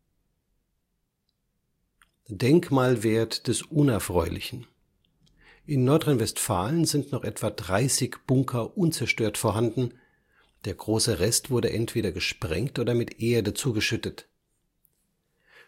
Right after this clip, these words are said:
Von den Panzersperren sind noch große Teile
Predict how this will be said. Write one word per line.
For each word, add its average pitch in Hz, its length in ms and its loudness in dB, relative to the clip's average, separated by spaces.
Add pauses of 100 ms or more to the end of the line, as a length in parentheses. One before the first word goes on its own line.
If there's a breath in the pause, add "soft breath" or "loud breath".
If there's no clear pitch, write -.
Von 107 160 0
den 92 220 -2
Panzersperren 131 800 2
sind 127 240 0
noch 113 140 -2
große 123 440 0
Teile 107 520 0